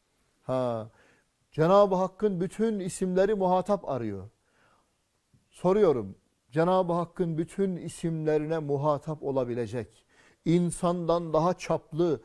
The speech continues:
daha cami bir mahluk var mı? Allah'ı anlayabilecek,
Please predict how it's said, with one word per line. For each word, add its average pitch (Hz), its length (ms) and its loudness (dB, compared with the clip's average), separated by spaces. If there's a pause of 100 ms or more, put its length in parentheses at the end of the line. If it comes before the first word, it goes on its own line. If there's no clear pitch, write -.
(200)
daha 151 260 2
cami 165 640 0
bir 175 100 0
mahluk 156 460 -4
var 156 180 2
mı? 135 200 -14 (1800)
Allah'ı 139 380 2
anlayabilecek, 123 680 -4